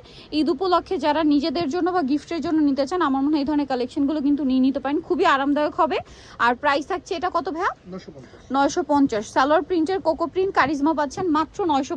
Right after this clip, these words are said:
Speaker 1: পঞ্চাশ টাকায়, ঠিক আছে? only নয়শো পঞ্চাশে, একদম ফ্ল্যাট একটা ডিসকাউন্ট পাচ্ছেন কিন্তু। নেক্সটটা দেখিয়ে দিই, এটা বটল গ্রিনের মধ্যে আরেকটা সুন্দর কালেকশন দেখেন। So, এটা হচ্ছে জামাটা,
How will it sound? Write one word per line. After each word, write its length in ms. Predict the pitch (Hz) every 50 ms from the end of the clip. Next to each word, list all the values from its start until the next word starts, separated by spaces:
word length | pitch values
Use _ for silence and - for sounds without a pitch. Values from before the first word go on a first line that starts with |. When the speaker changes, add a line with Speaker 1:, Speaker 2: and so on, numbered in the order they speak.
| 247 269
Speaker 1:
পঞ্চাশ 300 | 269 254 262 262 269 -
টাকায়, 300 | - 208 196 - 156 - - _ - - - - - - - - - -
ঠিক 120 | 370 339
আছে? 220 | 453 480 - - 247 - - 254
only 220 | 285 302 320 349 392 381
নয়শো 240 | 330 302 311 - - 262 269
পঞ্চাশে, 380 | 285 277 277 262 233 226 - -
একদম 340 | - 240 262 247 247 - 370
ফ্ল্যাট 320 | 339 - - 302 269 285 277
একটা 200 | 294 285 359 349 254
ডিসকাউন্ট 420 | 277 262 - - 311 311 311 285 -
পাচ্ছেন 420 | 269 240 214 - - 254 220 233
কিন্তু। 320 | - 226 202 - - - - - - - - - - - - - - - - - - - - - -
নেক্সটটা 340 | 254 254 269 262 - 339 302
দেখিয়ে 320 | 247 233 233 - - 262 240
দিই, 140 | 302 427 587 - - - - - - - - -
এটা 180 | 262 262 403 339
বটল 300 | 247 277 285 294 370 349 302
গ্রিনের 280 | 302 330 339 359 359 339
মধ্যে 220 | 330 330 294 370
আরেকটা 280 | 320 269 269 262 - 320
সুন্দর 400 | - - - 349 320 294 330 330
কালেকশন 440 | - 277 214 196 202 - 247 220 202
দেখেন। 320 | 196 175 180 - 214 196 196 - - - - - - - - - - - - - - - - - - - - - - - - - -
So, 60 | - -
এটা 180 | - 285 285 370
হচ্ছে 280 | 392 381 285 - - 403
জামাটা, 500 | 247 214 262 262 262 277 302 277 - 294